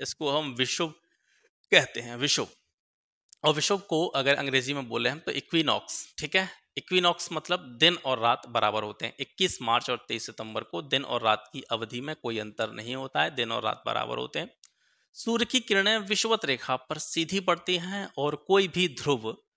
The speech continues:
सूर्य की ओर झुका हुआ नहीं होता है इक्कीस मार्च और तेईस सितंबर को, ठीक है। तो ये हो गया आज का सेशन। आशा करता हूँ आपको पसंद आया होगा। आज हमने दो चैप्टर्स को डिस्कस किया।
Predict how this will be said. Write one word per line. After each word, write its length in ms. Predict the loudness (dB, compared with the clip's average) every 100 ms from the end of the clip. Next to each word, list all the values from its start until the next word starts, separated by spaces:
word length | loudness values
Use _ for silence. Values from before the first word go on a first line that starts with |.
| _
सूर्य 360 | _ -4 0 0
की 160 | -2 -6
ओर 160 | -4
झुका 260 | -8 -4 -2
हुआ 320 | -2 -4 -6 -4
नहीं 280 | -6 -6 -14
होता 300 | -12 -4 -4
है 120 | -4
इक्कीस 340 | -12 -8 -6 -2
मार्च 300 | 0 0 -2
और 180 | -4 -6 -6
तेईस 360 | -6 -6 -10 _
सितंबर 420 | -12 -10 -12 -14
को, 240 | -20 _ -4
ठीक 140 | -2
है। 220 | -2 -8 _ _ _ _ _
तो 80 | -4
ये 180 | 0 2
हो 180 | 2 2
गया 140 | 4
आज 160 | 4 4
का 80 | 2
सेशन। 460 | 2 0 0 -6 -12 -6
आशा 240 | -4 -2
करता 280 | 0 -2 -2
हूँ 140 | -4 -4
आपको 280 | -6 -8
पसंद 400 | -8 -6 -4 2
आया 160 | 4 4
होगा। 260 | 0 -6 -8
आज 340 | 2 4 4
हमने 220 | -4 -8
दो 260 | -6 0 2
चैप्टर्स 440 | 2 -2 0 -2
को 100 | -2
डिस्कस 400 | -4 -4 -6 -10 -6
किया। 280 | 0 0